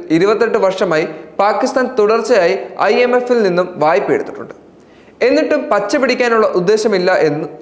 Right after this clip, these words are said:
ആ രാജ്യത്തിന് ഉണ്ടായിട്ടില്ല ഇതുവരെ. സമ്പദ് വ്യവസ്ഥയിലെ ദീർഘകാല ഘടനാപരമായ പ്രശ്നങ്ങളും ദുർബലമായ ഭരണവുമാണ് ഇതിന് കാരണമായതെന്നും വിദഗ്ധർ എടുത്തു പറയുന്നു. ഐ എം എഫ് പാകിസ്ഥാന് നൽകുന്ന പണം അവരുടെ സമ്പദ് വ്യവസ്ഥയെ സുസ്ഥിരമായി നിലനിർത്തുന്നതിനും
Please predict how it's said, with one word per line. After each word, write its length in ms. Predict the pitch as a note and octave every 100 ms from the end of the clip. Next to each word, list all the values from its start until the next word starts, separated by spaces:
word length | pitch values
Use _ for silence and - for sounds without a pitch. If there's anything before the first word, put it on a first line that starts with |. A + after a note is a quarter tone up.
| -
ആ 140 | E3 G3+
രാജ്യത്തിന് 440 | F#3+ F3+ F3+ E3 - -
ഉണ്ടായിട്ടില്ല 460 | C#3 D#3 D3 B2+
ഇതുവരെ. 260 | B2+ B2 - - - - - - - - -
സമ്പദ് 400 | G#3+ A#3 C#4 C#4+
വ്യവസ്ഥയിലെ 440 | C#4+ C#4 C#4 B3+
ദീർഘകാല 800 | A#3+ F3+ A#3 B3 A#3 G#3+ D#3+ E3 E3
ഘടനാപരമായ 680 | F3 G3+ A#3 A3+ A#3 A3+ A3
പ്രശ്നങ്ങളും 560 | G#3+ F3 F#3+ E3+ C#3 - - - E3
ദുർബലമായ 640 | F#3+ A3+ C#4 C4 B3+ B3 E3
ഭരണവുമാണ് 580 | F3+ G#3 A#3 F3 D3+ E3
ഇതിന് 240 | G3 G#3 A#3+
കാരണമായതെന്നും 800 | - E3+ G3+ G3 D3+ C3+ D3+ -
വിദഗ്ധർ 380 | D#3+ F3+ E3+ G3 -
എടുത്തു 260 | D#3 D#3
പറയുന്നു. 340 | C#3 - - - - - - - - - -
ഐ 160 | D3 F#3
എം 140 | G3
എഫ് 100 | G3+
പാകിസ്ഥാന് 680 | - E3+ F3+ G3 - G3+ G3
നൽകുന്ന 240 | F3+ F#3+
പണം 460 | F#3+ - E3+ F3+ A3 - -
അവരുടെ 340 | F3 G#3 B3+
സമ്പദ് 440 | B3+ G#3+ G3 A3 A#3+
വ്യവസ്ഥയെ 540 | A#3 A3 - E3+ G#3 - - -
സുസ്ഥിരമായി 540 | G#3 G#3 B3+ B3 A#3+
നിലനിർത്തുന്നതിനും 880 | E3+ F3 G3+ G#3+ G#3 F3+ C3+ C#3